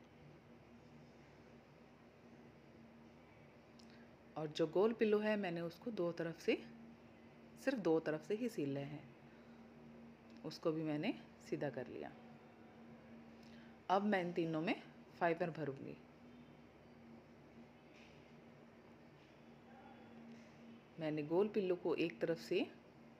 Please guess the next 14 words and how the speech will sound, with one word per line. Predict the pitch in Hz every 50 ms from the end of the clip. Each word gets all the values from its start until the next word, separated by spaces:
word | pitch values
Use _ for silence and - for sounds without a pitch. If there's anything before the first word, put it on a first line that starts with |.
| - -
कच्चा | - 160 - - 156
टांका | 156 156 151 151 147 156
लगा | 151 156 147 147 143
लिया | 143 143 143 151 151
है, | 151 185 233 311 - - - - - - - - - - -
जिससे | 160 170 - - 170 160
कि | 160 - 151
वो | 147 156 160
सुंदर | 160 - 185 175 156 160 160
दिखेगा | 151 151 147 - 151 147 190 269 - - - - - - - - - - - - - - -
flower | - - 170 156 139 131 131
type, | - - - - - -
और | - 147 151
उसको | 147 151 - - - 185